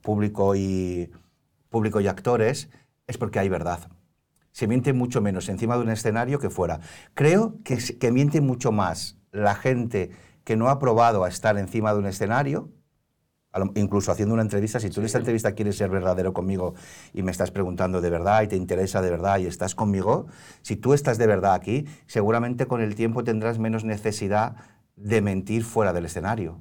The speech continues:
Speaker 1: porque
Speaker 2: Ujú.
Speaker 1: ya vas cumplin-, ya te vas como, tienes eso ya como, como cubierto, ¿no? Creo que, que miente más la gente al monta-, cuando se pone máscaras fuera del escenario.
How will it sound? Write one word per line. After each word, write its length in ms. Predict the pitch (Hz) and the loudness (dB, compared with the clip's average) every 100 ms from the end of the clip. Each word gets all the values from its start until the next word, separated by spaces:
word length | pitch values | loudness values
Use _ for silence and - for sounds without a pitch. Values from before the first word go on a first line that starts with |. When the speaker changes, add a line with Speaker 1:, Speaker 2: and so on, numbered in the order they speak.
| - | -8
Speaker 1:
porque 200 | 104 95 | -6 -2
Speaker 2:
Ujú. 60 | |
Speaker 1:
ya 40 | 101 | 0
vas 160 | 113 - | -2 -2
cumplin-, 360 | 107 101 101 | -2 -2 -4
ya 100 | 101 | -4
te 100 | - | -2
vas 160 | 107 104 | -2 -2
como, 500 | 110 101 95 90 - _ _ _ _ _ _ _ _ _ _ _ | -2 -2 0 -2 -6 _ _ _ _ _ _ _ _ _ _ _
tienes 240 | - 117 113 | -4 -2 -2
eso 160 | 113 | -2
ya 140 | 110 113 | 0 0
como, 320 | 117 104 95 | 2 0 0
como 240 | 95 90 80 | -4 -6 -6
cubierto, 500 | 87 101 127 110 87 | -2 2 0 0 -4
¿no? 160 | 127 - - - - | -4 -8 -20 -20 -4
Creo 180 | 127 143 | 0 2
que, 140 | 143 147 - | 2 -2 -8
que 140 | - 113 | -2 0
miente 360 | 123 131 127 | 2 2 0
más 160 | 123 123 | -2 0
la 80 | 110 | -2
gente 720 | - 110 117 120 117 110 101 | -2 -6 -2 2 4 4 2
al 100 | 92 | 0
monta-, 240 | 95 90 - | -2 -4 -6
cuando 180 | 98 92 | -6 -6
se 60 | |
pone 160 | 101 120 | -2 0
máscaras 420 | 104 107 117 104 | 0 0 -2 -4
fuera 300 | - 107 80 | 0 0 2
del 140 | 78 78 | -2 -8
escenario. 440 | 80 76 73 73 | -8 -8 -8 -10